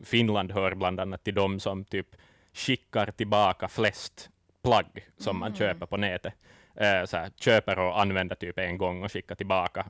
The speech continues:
Speaker 1: och får pengar, pengarna tillbaka. Att det är ju ändå en efterfrågan som har skapat hela den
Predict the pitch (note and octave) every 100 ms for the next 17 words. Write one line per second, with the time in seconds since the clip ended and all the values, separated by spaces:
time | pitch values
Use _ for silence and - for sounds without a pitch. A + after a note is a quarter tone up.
0 | _ G#2 - F2+ G2 F#2+ E2 F#2+ - G2+
1 | G2 F#2 G2 G2 F#2+ - - A#2 A#2 B2
2 | A#2+ B2 B2+ A#2 A2 B2 B2 - - A2
3 | G2+ - G2 F2+ F#2+ F2+ F#2+ F#2+ G2 F#2+
4 | - - G#2 F#2+ F#2 G2 G2 F#2 F#2 A2+
5 | B2+ G2+ F#2+